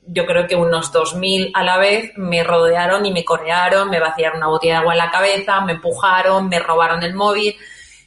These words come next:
y Y acabo de comprarme un ordenador, con lo cual les doy las gracias a todos ellos y a sus padres, que seguramente son los que han pagado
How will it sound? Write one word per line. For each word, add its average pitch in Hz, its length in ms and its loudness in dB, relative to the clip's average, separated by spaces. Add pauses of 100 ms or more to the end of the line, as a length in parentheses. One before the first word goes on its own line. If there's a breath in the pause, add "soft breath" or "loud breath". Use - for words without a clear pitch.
y 180 600 -6 (160)
Y 175 160 -4
acabo 185 380 2
de 202 240 2
comprarme 202 400 0
un 208 80 -2
ordenador, 208 640 2 (200)
con 202 140 -2
lo 185 140 2
cual 196 280 2
les 196 140 2
doy 196 160 0
las 196 180 -2
gracias 202 380 -2
a 196 80 -2
todos 202 260 -2
ellos 254 520 -2
y 208 80 -4
a 190 40 -2
sus 190 200 -6
padres, 196 500 0
que 180 160 -4
seguramente 175 480 0
son 175 160 -4
los 175 140 -4
que 175 100 -10
han 165 140 -10
pagado 180 420 0